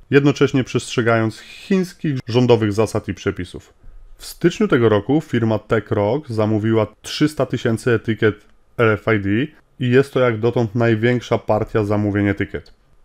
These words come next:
Tak duże zamówienie, jak możemy tu przeczytać, zmniejszyło koszt wyprodukowania jednej etykiety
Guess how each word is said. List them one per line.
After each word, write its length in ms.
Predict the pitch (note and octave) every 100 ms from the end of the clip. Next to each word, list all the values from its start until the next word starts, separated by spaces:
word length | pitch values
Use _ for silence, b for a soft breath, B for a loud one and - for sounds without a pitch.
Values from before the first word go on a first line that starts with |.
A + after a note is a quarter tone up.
| -
Tak 220 | C#3+ C#3
duże 260 | A#2 A#2
zamówienie, 460 | G#2+ G#2+ G#2 G#2 G2+
jak 280 | G#2+ B2 A2+
możemy 320 | A2 G#2+ G#2+
tu 120 | G2+
przeczytać, 540 | G2+ - G#2 G#2 B2+ B2+
zmniejszyło 640 | A2 A#2 B2 A2+ A#2+ A#2
koszt 260 | A2 A#2+ G#2+
wyprodukowania 880 | G#2+ B2+ D3+ C3+ A#2+ B2+ A#2+ A#2
jednej 440 | A2+ A#2 D3 D3 -
etykiety 500 | A#2 A2 A2 -